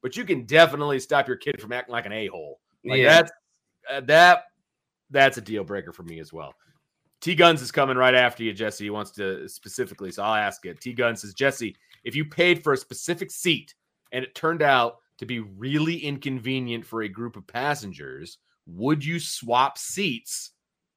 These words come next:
Speaker 1: if asked?"
Speaker 2: Um, if I'm swapping to a middle seat, no.
Speaker 1: <laughs>
Speaker 2: There's no circumstance.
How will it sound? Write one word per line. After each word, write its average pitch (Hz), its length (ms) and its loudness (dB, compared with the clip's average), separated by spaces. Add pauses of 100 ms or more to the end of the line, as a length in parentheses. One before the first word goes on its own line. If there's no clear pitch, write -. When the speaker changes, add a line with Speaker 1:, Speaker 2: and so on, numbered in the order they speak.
Speaker 1:
if 113 180 -6
asked?" - 580 -8 (760)
Speaker 2:
Um, 143 720 2 (100)
if 135 140 -8
I'm 151 160 -2
swapping 151 440 -2
to 151 140 -4
a 139 40 -6
middle 139 260 -2
seat, 127 380 -10
no. 113 480 -4 (220)
Speaker 1:
<laughs> - 240 -16
Speaker 2:
There's 160 440 6
no 131 200 2
circumstance. 113 1080 -4